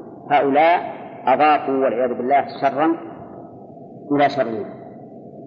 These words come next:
قال تعالى: "من كان يرجو لقاء الله فإن أجل الله لآت فليستعد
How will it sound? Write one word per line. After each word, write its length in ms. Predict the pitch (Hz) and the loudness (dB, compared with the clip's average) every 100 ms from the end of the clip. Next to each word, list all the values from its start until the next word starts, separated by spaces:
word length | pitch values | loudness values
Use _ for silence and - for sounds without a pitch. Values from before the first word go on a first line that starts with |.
| - - | -20 -2
قال 280 | 151 170 170 | 2 4 4
تعالى: 360 | 165 165 170 160 | 4 6 6 4
"من 320 | 170 170 165 | 4 2 2
كان 320 | 160 165 156 | 4 4 4
يرجو 760 | 151 156 165 156 151 160 165 165 | 4 4 4 2 0 2 4 4
لقاء 460 | 151 - 151 127 | 2 4 4 4
الله 280 | 139 135 120 - - - - - - - - - - - | 2 2 0 -2 -14 -18 -18 -20 -20 -20 -20 -20 -8 -4
فإن 500 | 143 170 170 151 139 | 0 2 2 4 2
أجل 460 | 127 151 143 143 | 2 2 4 4
الله 480 | 139 131 135 151 139 | 4 4 6 6 4
لآت 1000 | 123 127 123 120 143 147 139 143 156 349 - - - - - - - - - | 2 2 2 4 4 6 4 2 0 0 -2 -12 -18 -20 -20 -20 -20 -12 0
فليستعد 1000 | 147 143 143 143 - 139 123 147 - | 2 4 2 0 -2 2 2 2 -2